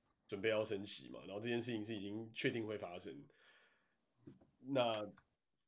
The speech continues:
我觉得对美国而言影响可能不会这么大，原因是因为这边的移入人口还是相当高，就对于某些移入人口高的地方可能不会有那么大的改变。东京 maybe 可能改变也不会那么大，可是其他地方我觉得可能改变就会开始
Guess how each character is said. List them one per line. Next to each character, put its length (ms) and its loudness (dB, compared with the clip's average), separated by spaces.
我 100 6
觉 60 8
得 60 6
对 100 6
美 160 6
国 240 0
而 60 2
言 200 4
影 120 2
响 200 0
可 100 -10
能 140 -8
不 100 -4
会 120 4
这 80 -2
么 80 -4
大， 220 0
原 180 -4
因 120 -2
是 120 -2
因 80 2
为 180 4
这 160 0
边 180 2
的 240 2
移 180 2
入 200 6
人 180 4
口 180 -4
还 120 -10
是 140 -6
相 220 -4
当 220 -6
高， 140 -8
就 100 -4
对 220 6
于 140 4
某 180 0
些 120 2
移 60 2
入 180 4
人 100 4
口 120 -4
高 220 2
的 80 0
地 100 -4
方 160 -4
可 80 -8
能 180 -10
不 100 -8
会 120 4
有 100 0
那 80 -2
么 80 -4
大 200 -4
的 80 -8
改 200 -2
变。 260 -2
东 180 6
京 240 4
maybe 320 4
可 80 -6
能 140 -4
改 160 -4
变 120 0
也 60 2
不 100 -6
会 100 -4
那 60 -2
么 100 -8
大， 240 -12
可 100 -6
是 100 0
其 160 0
他 140 2
地 120 2
方 140 0
我 100 0
觉 120 -8
得 40 -6
可 120 -12
能 120 -12
改 160 -12
变 200 -4
就 120 0
会 120 0
开 160 -6
始 160 -12